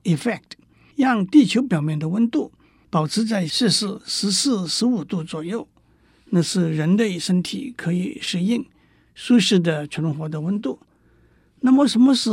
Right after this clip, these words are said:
温室效应呢？让我先简单的说出一个可能误导的想法。喜欢拈花惹草的朋友，常常在农舍旁边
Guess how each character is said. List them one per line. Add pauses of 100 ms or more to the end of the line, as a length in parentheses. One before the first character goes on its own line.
温
室
效
应
呢？ (580)
让
我
先
简
单
的 (280)
说
出
一
个
可
能
误
导
的
想
法。 (800)
喜
欢 (300)
拈
花
惹
草
的
朋
友， (560)
常
常
在
农
舍
旁
边